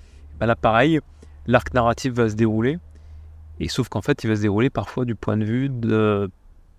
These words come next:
protagonistes différents et qui vont, euh, chacun porter leur regard sur cette situation qui est en train de se dérouler. Et toi, <clears throat> en tant que lecteur, t'as la chance de pouvoir, euh, lire les points de vue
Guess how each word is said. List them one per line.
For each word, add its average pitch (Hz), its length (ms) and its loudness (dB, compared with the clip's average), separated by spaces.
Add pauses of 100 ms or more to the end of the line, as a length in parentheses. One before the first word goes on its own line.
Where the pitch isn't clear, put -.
(120)
protagonistes 113 600 0
différents 120 500 0 (680)
et 113 160 2
qui - 220 -6
vont, 127 460 2
euh, 104 380 0 (420)
chacun 123 280 -2
porter - 240 -4
leur 113 120 4
regard 117 240 2
sur - 140 -8
cette - 200 -4
situation - 440 -4
qui 151 80 0
est - 20 2
en 123 40 2
train 113 120 0
de 107 80 -2
se 117 60 -2
dérouler. 113 340 2 (760)
Et 120 100 -2
toi, 156 220 4 (480)
<clears throat> 95 340 -2
en 123 100 -2
tant 117 140 0
que 113 100 -2
lecteur, 131 520 0 (840)
t'as - 80 0
la 98 100 2
chance 123 220 -4
de 117 80 0
pouvoir, 107 400 0 (120)
euh, 98 440 0
lire 131 460 0 (280)
les 110 140 2
points 107 220 0
de 98 100 2
vue 113 180 0